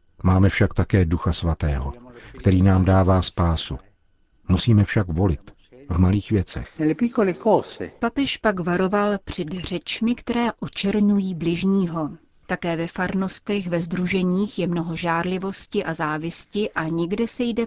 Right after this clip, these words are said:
Speaker 3: pomlouvat k faráři. To je špatné, podotkl dále. Je to schopnost ničit, kterou všichni máme. A církev nás o tom na prahu postní doby nechává přemýšlet.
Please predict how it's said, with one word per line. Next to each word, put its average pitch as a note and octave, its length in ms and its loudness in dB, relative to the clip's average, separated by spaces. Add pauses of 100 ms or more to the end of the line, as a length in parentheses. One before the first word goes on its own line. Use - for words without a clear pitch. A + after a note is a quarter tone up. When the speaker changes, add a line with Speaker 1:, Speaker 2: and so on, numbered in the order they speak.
Speaker 3:
pomlouvat D#3+ 560 -4
k - 80 -14
faráři. E3 640 -2 (420)
To A#3+ 80 -2
je B3 140 0
špatné, D#3 680 -6 (100)
podotkl E3 420 -6
dále. D3+ 500 -4 (240)
Je F#3 120 0
to G3+ 120 0
schopnost - 640 -6
ničit, F3 540 -4
kterou A3 360 -4
všichni F3 440 -4
máme. E3+ 460 0 (400)
A F#3+ 80 -2
církev A#3 400 -2
nás E3 540 -2
o F3 80 -6
tom G#3 360 -4
na G#3+ 100 -2
prahu E3 300 -6
postní D#3+ 480 -4
doby G3 420 0
nechává D#3+ 500 -2
přemýšlet. E3 640 -4